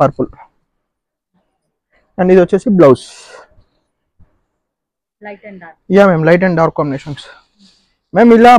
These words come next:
Speaker 1: price range wise, like, ఈ gifting పర్పస్‌కి, wedding కలెక్షన్స్‌లో, as well as మీకు ఏదైనా special items కావాలన్నా కూడా ఉన్న హ్యాండ్లూమ్‌లో చందేరి and మహేశ్వరి sarees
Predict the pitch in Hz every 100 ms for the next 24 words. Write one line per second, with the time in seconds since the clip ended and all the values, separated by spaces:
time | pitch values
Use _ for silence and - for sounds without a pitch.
0 | - 202 226 214 214 220 208 208 214 202
1 | 214 208 208 - 160 156 160 165 170 175
2 | 185 170 175 - 220 202 196 190 185 -
3 | 196 180 175 196 196 190 185 196 - 180
4 | 180 - _ _ - 156 165 175 185 185
5 | 185 196 190 196 202 196 - _ 208 202
6 | 220 208 208 - 196 190 190 196 180 147
7 | 165 190 190 190 185 190 180 180 180 _
8 | _ _ - 143 165 175 196 185 202 190
9 | 175 185 180 175